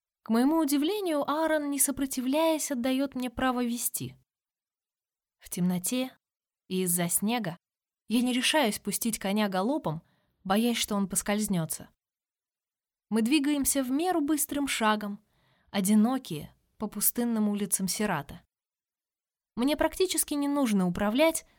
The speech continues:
Сахарок сам знает, где его дом, и поворачивает в правильном направлении раньше, чем я дёргаю поводья. «Что тебе сказал Марк перед нашим уходом?»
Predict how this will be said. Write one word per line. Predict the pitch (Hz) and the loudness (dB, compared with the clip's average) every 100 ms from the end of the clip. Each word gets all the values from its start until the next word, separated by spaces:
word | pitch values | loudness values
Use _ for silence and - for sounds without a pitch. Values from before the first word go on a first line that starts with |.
| _ _ | _ _
Сахарок | - 233 262 277 277 | -4 0 2 2 2
сам | - 294 285 | 2 2 2
знает, | 208 196 240 214 | 2 2 2 2
где | 185 180 | 0 0
его | 185 180 | 0 0
дом, | 175 240 277 - _ _ _ | 0 0 0 -4 _ _ _
и | 214 | -2
поворачивает | 220 208 220 262 262 190 185 | 2 2 2 2 -2 -2 -4
в | - | -4
правильном | - 214 196 185 | -2 0 0 2
направлении | 175 175 190 180 208 202 190 | 2 0 -2 0 0 0 0
раньше, | 185 208 262 240 - - _ _ - | 2 0 0 -2 -6 -12 _ _ -4
чем | 208 | 0
я | 202 196 | 2 2
дёргаю | 202 202 196 180 | 0 -2 -4 0
поводья. | 214 208 165 156 156 - _ _ _ _ _ _ _ _ _ _ _ _ _ _ _ _ _ | 0 0 -2 -4 -10 -16 _ _ _ _ _ _ _ _ _ _ _ _ _ _ _ _ _
«Что | - - 349 | -8 -4 -2
тебе | 294 311 | 0 -2
сказал | - 294 285 285 | -2 0 0 0
Марк | 277 233 - - | 0 0 -2 -6
перед | 160 170 | -4 -2
нашим | 170 151 170 175 | 0 0 0 0
уходом?» | 175 175 139 110 | -2 -6 -6 -8